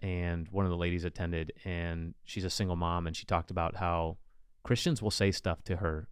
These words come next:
that, one, aren't their place, but they feel like it's a good thing to say to a single mom because she's living a life because of choices she made years ago,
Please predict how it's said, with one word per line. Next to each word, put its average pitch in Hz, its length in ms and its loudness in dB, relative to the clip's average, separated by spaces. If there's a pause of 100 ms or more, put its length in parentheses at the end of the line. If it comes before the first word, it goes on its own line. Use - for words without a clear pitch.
(380)
that, 90 200 2 (100)
one, 104 460 6
aren't 98 220 4
their 90 140 4
place, 82 520 -2 (380)
but 107 120 2
they 98 100 2
feel 120 240 4
like 113 220 4
it's 98 120 -2
a 101 60 0
good 101 240 4
thing 95 160 2
to 85 60 -2
say 92 260 0
to 87 380 -2
a - 40 -6
single 87 300 0
mom 85 420 0 (280)
because 90 540 2 (420)
she's - 260 2
living 98 220 6
a 87 60 4
life 87 360 6 (160)
because 95 320 2
of 90 100 2
choices 90 400 2
she - 160 -2
made 82 320 0 (140)
years 92 320 0
ago, 80 300 0